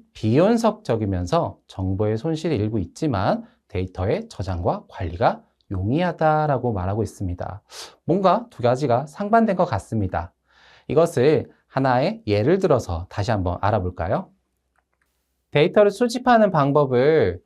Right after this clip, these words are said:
사례를 들어서 한번 알아보겠습니다. 우리 기온을 측정한다 했을 때 아날로그는 어떤 방법을 쓰나요? 수은 또는 막대 온도계를 흔히 사용하죠. 이 막대 온도계에는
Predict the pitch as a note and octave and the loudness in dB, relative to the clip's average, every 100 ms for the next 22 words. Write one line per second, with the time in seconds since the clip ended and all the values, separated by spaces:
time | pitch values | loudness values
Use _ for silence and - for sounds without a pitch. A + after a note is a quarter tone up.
0 | _ - - G3+ G#3+ G3 C#3+ A#2+ G#2+ F#2 | _ -4 2 4 4 4 2 2 0 2
1 | G#2+ G#2+ G2 - F#2+ E2+ A2 G2+ F#2 _ | 2 0 -2 -4 -6 -2 0 0 -2 _
2 | _ _ - G#2+ A#2 A#2 - E3+ G#3+ G3 | _ _ -8 -2 -2 -2 4 6 6 2
3 | F#3+ - G#3+ G3+ F3 C3+ G#2 F#2+ - B2 | -4 0 2 4 4 2 0 -4 0 2
4 | G2 - - A2+ C#3+ D#3 D3+ A2 F2+ E2+ | 2 -4 -2 2 2 2 0 0 -2 -6
5 | - G2+ - D#3+ D#3+ D#3 C3 F#2 - E2+ | -8 -8 0 2 2 2 0 -4 -4 -4
6 | G2 C#3 G2+ _ _ _ _ _ - - | -4 -6 -8 _ _ _ _ _ -14 -2
7 | D#3+ C3+ A3 - - G#2 D3+ A#2 G2 - | 0 0 -2 -6 -6 -4 -4 -4 -4 -2
8 | F3+ F#3+ F#3 D3+ G#2+ F#2 G2 F#2 F2+ B2+ | 0 0 0 0 0 -2 -2 -4 -2 -4
9 | B2+ A2+ F2 E2+ G2+ - _ _ _ _ | -2 -4 -4 -6 -6 -12 _ _ _ _
10 | - A2 G2 G2 - D#3+ E3+ D#3+ C3+ A#2 | -8 -4 0 -2 0 2 2 2 2 2
11 | G2+ C#3 D3 F#2 | 2 0 -2 -6